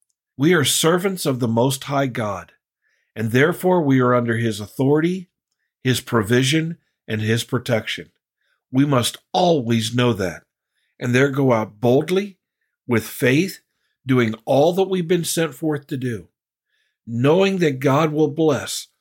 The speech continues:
that God will reward, and that those that we proclaim the gospel to, all people everywhere, will stand in judgment and give an account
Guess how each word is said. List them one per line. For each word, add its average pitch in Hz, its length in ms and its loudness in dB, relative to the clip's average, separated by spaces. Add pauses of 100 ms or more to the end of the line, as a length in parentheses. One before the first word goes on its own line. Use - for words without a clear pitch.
(140)
that 120 120 -2
God 127 340 2
will 139 140 2
reward, 131 640 2 (440)
and 113 160 0
that 117 180 2
those 165 300 2
that 190 160 0
we 190 120 -2
proclaim 170 540 -2
the 147 80 -4
gospel 131 500 -4
to, 101 340 -14 (280)
all 208 360 2
people 220 480 -2
everywhere, 139 680 -2 (320)
will 139 140 0
stand 143 380 2
in 147 140 0
judgment 131 480 0
and 107 260 -12
give 131 220 2
an 156 80 2
account 110 540 -2